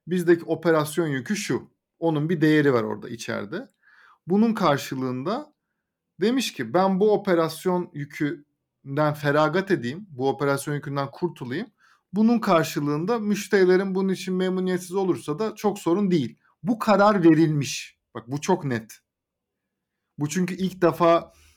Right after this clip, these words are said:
e, karşılaştıkları bir sorun değil, çok net. Çünkü biz böyle olduğu zaman böyle yapamıyoruz diye bir yanıt döndüklerine göre bu daha önce karşılaşılmış buna.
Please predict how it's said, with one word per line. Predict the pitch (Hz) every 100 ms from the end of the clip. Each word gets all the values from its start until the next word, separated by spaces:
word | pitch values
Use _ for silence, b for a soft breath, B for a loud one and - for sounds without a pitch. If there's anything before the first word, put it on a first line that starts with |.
| b _ 143
e, | 131 123
karşılaştıkları | 143 139 139 147 147 - 143
bir | 139
sorun | - 143 135
değil, | 127
çok | 151 147
net. | 226 -
Çünkü | 180 180 170
biz | 175 151
böyle | 170 180 175
olduğu | 165 160 185
zaman | 156 170 226 175
böyle | 170 175
yapamıyoruz | 175 180 170 151 139 139
diye | 147 143 -
bir | 135 151
yanıt | 147 143 147 151
döndüklerine | 156 160 156 - 139 120
göre | 107 143 320 - _ _ _ _
bu | 214
daha | 220 175
önce | 202
karşılaşılmış | 202 214 202 190 180 170 156 -
buna. | 104 90